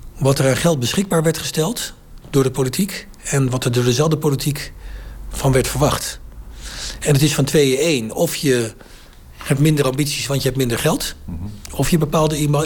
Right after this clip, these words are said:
Speaker 1: ambities en je levert er geld bij. Welke van de twee het moet zijn, is een politieke keuze.
Speaker 2: Tuurlijk.
Speaker 1: Hè, dus, ehm,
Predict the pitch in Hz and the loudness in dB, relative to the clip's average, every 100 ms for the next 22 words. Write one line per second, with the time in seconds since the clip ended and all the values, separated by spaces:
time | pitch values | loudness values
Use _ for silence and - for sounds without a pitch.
0 | 147 143 143 147 147 143 131 - 160 123 | 2 2 2 2 2 2 2 0 0 -2
1 | 95 - - - - - - - - 151 | -6 -10 -14 -14 -14 -16 -18 -8 2 4
2 | 190 170 156 180 160 143 - 196 147 123 | 4 2 -2 0 0 0 -2 0 0 0
3 | 139 123 131 - 190 123 - - 90 82 | -2 -2 -6 0 2 2 0 -8 -10 -10
4 | - - - - - 135 165 160 - - | -12 -16 -16 -14 -2 2 4 4 2 -2
5 | - 127 123 123 123 131 | -2 0 2 2 0 -2